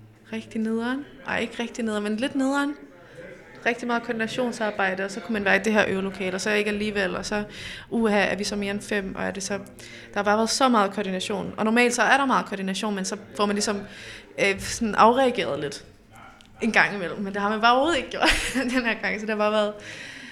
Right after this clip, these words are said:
virkelig mange ting, der skulle koordineres. Øhm, men det har været fint. Altså, vi, vi har spillet ret meget, når vi har haft muligheden for det. Men for eksempel på pladen, der, <laughs> øh,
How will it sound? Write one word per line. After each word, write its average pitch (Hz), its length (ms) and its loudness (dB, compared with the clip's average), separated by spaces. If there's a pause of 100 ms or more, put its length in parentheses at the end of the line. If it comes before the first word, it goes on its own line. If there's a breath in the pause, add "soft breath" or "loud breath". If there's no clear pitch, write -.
(240 loud breath)
virkelig 247 260 4
mange 202 140 0
ting, 208 160 -2
der 202 60 -4
skulle 202 200 -10
koordineres. 202 640 -2 (480)
Øhm, 208 460 -4 (2000 loud breath)
men 190 100 -2
det 180 40 4
har 175 60 6
været 180 140 4
fint. 294 500 -4
Altså, 208 200 -4
vi, 202 200 0
vi 202 120 -2
har 202 100 0
spillet 233 420 -2
ret 247 140 -2
meget, 208 400 0 (240)
når 214 100 -4
vi 214 80 -6
har 208 140 -4
haft 208 200 -8
muligheden 220 360 -4
for 202 140 -4
det. 220 160 -8 (680 loud breath)
Men 202 80 -2
for 208 60 -2
eksempel 233 240 2
på 233 40 -12
pladen, 220 360 2
der, 208 180 4
<laughs> 233 880 2
øh, 208 180 0